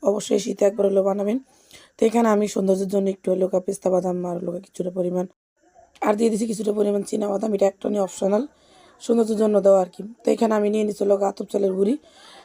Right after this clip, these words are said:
আমি এখানে শুকনো চালের গুঁড়িটা নিচ্ছি আর কুসুম গরম পানি দিয়ে খুব সুন্দর একটা দেখেন, আহ, একটা মানে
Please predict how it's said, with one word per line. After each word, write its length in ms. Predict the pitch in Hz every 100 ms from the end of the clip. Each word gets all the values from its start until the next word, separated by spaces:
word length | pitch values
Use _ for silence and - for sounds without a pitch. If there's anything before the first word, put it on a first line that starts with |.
| -
আমি 120 | 214
এখানে 200 | 226 220
শুকনো 260 | 220 233 220
চালের 220 | 208 202
গুঁড়িটা 220 | 196 202 202
নিচ্ছি 180 | 196 190
আর 100 | 190
কুসুম 260 | 190 196
গরম 200 | 196 196 202
পানি 180 | 185 185
দিয়ে 120 | 196
খুব 140 | 190
সুন্দর 340 | - 214 214 208
একটা 160 | 185 185
দেখেন, 200 | 175 196
আহ, 680 | - _ - _ - 196 185
একটা 180 | 185 190
মানে 240 | 180 180